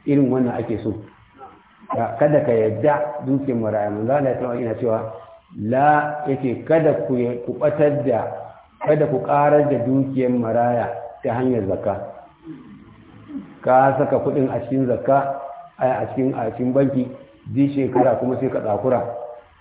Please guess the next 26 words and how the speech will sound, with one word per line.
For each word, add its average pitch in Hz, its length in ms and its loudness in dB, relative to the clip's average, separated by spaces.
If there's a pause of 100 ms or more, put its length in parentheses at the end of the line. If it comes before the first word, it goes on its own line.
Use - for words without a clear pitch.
(100)
Har 131 160 2
ya 147 160 6
kai 139 140 4 (100)
inda 117 160 0
ma 123 160 0
gabaki 113 320 0
daya 123 320 2 (440)
ya 127 220 2
fita 123 220 0
daga, 107 560 0 (200)
da, 107 280 -2
da, 107 240 0
daga 107 240 -2
hurumin 120 320 2
zakka 110 260 2
din, 110 140 -2 (440)
nisabun 117 520 2
zakka 120 280 0
din 113 120 -2
ya 107 100 0
kare. 107 220 0 (640)
Kada 147 160 4
ka, 147 140 2 (480)
ka 147 100 2
cuce 104 320 -4
shi. - 80 -18